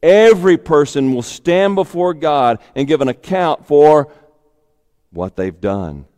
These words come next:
their deeds. Look at, uh, Revelation.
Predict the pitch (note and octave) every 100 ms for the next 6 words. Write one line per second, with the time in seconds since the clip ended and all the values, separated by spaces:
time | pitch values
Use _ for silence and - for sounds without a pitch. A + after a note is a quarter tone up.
0 | _ _ _ _ _ D2+ D#2 F2+ F#2 F2
1 | G2 G2 D#2 C2+ _ _ _ _ _ -
2 | G#2+ - F2 - F2 E2 F#2+ F#2 E2+ F#2
3 | G2 - F2 E2+